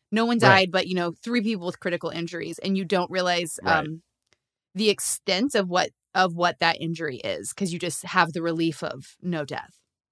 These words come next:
Speaker 2: And there's a big missing detail where, like, we see the dropping murder rate over the past forty or, like,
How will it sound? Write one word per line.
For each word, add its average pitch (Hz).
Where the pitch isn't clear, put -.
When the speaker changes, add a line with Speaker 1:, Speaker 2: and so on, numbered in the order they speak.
Speaker 2:
And 127
there's 131
a 131
big 120
missing 131
detail 110
where, 120
like, 110
we 127
see 117
the 107
dropping 110
murder 107
rate 107
over 113
the 107
past -
forty 117
or, 123
like, 110